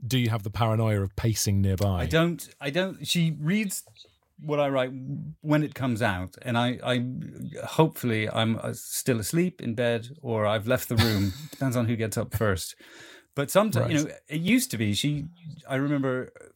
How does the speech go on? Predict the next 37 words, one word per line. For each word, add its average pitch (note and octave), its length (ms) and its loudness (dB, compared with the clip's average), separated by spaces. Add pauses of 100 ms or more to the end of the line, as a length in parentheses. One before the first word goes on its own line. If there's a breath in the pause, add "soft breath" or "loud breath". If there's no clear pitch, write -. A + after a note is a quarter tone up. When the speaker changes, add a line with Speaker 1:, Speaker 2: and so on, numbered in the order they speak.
(120)
Speaker 2:
the B2 80 -4
first, - 560 4
'cause C#3 140 -4
I C3+ 80 6
took - 240 -2
over A2+ 480 0 (680 soft breath)
the A#2+ 80 -4
page A2+ 520 -2
from G2+ 200 0
Jon A2 240 0
Ronson A2 400 0
in F2+ 200 0
two A#2 240 -4
thousand G#2+ 380 -2
and G#2+ 140 -4
seven. A#2 480 -4 (520 soft breath)
I B2 160 -4
do C#3 200 0
remember A#2+ 360 0
Speaker 1:
Yeah. F2+ 60 -2
Speaker 2:
her G#2+ 120 -2
kind A2+ 160 0
of, G2 140 -4 (600)
and B2 340 -2
that C3 140 0
was C3 100 -2
back A#2 200 0
when B2+ 60 -2
we B2 80 0
used G#2 80 -4
to - 60 -4
get A#2 100 -2
the - 40 -20
papers A#2+ 340 -2
delivered G#2+ 460 0
every A#2 200 -6
morning. A2+ 400 -6